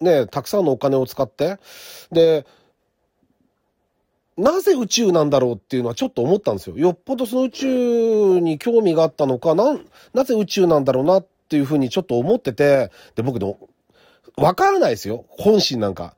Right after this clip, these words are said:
まあ、い-、ね、とてもじゃないけど、一度、一度もこれから会うこともないでしょうし、あの、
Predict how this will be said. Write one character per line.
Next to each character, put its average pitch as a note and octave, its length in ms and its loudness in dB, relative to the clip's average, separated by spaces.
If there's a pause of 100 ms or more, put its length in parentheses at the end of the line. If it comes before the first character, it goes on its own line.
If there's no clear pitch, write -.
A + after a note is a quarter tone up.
ま G2+ 120 -4
あ、 - 80 -16 (260)
い-、 B3+ 180 -14
ね、 A2 240 0 (200)
と C3+ 120 -6
て D#4 140 2
も F4+ 100 4
じ C#4+ 80 0
ゃ F#3 60 0
な C#3 80 2
い A#2 60 0
け A2 80 -6
ど、 G#2 280 -2
一 D#3+ 240 -6
度、 A3 300 0
一 C3 200 -4
度 D4 120 0
も C#4 100 -2
こ B3 100 0
れ A#3 80 4
か A3+ 120 -2
ら G3 80 -2
会 B3 140 2
う - 20 -10
こ E3 100 -8
と B2+ 80 -8
も A2 120 -6
な C#3+ 100 0
い C#3+ 60 -2
で A2+ 100 -8
し - 80 -14
ょ G#2+ 60 -10
う G2+ 40 -12
し、 C#3 460 -2
あ G2+ 100 -8
の、 G#2 460 -4